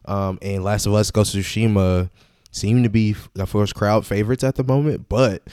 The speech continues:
to be honest, really, uh, Last of Us, Ghost of Tsushima, Hades, and Animal Crossing, in my mind, are the ones that have the,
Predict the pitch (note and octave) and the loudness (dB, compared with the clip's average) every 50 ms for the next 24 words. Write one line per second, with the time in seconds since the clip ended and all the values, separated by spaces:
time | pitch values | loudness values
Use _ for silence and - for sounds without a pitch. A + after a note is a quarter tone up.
0 | - - _ _ - - B2 A2+ G#2+ G2+ G2+ A2+ B2 A#2 G#2 F#2+ F#2 - - F2 | -20 -20 _ _ -6 -6 -4 -2 -2 0 2 2 2 2 2 0 -2 -4 -6 -4
1 | F#2+ A#2 C3 B2 A#2 G#2+ G#2 G2 F2 - _ - - G2+ G2 F#2+ F#2+ F#2+ G2+ G#2 | 0 0 2 2 2 2 0 -2 -4 -8 _ -10 -6 -4 -4 -2 -2 0 -2 -2
2 | - G#2 F#2 G#2+ A2 G#2 G2+ - - - - - G2+ A2 - - - - A2+ G#2 | 0 0 2 2 2 2 0 -2 -6 -8 -6 -2 -2 0 0 -2 -6 -4 -4 -4
3 | - A2+ A2 G#2+ G#2 F#2+ G#2 A2+ B2 A#2+ A#2+ B2 G2+ F2 - - A#2+ B2 B2+ B2 | -4 -6 -10 -10 -8 -6 -2 0 0 0 0 -2 -6 -8 -4 -2 0 2 2 0
4 | A2+ - A2+ A2+ A#2 G2+ - F#2+ F2+ F2+ F#2 F#2 F#2+ F#2 F2+ F2 E2+ E2 E2 E2+ | 0 0 2 2 2 2 -2 -6 -4 -4 -2 -2 -2 -2 -2 -4 -6 -6 -8 -10
5 | - - - - - - F2 F#2+ F#2+ F2+ F#2+ F#2+ F#2 F2+ F2+ F#2 F2+ F#2+ F#2+ F#2 | -14 -18 -20 -18 -10 -6 -4 -4 -2 -2 -2 -2 -2 -2 -2 -2 -2 -2 -2 -2
6 | E2+ E2 F2+ F2+ F2 F2 E2+ E2+ | -4 -2 -2 -2 -2 -2 -2 -4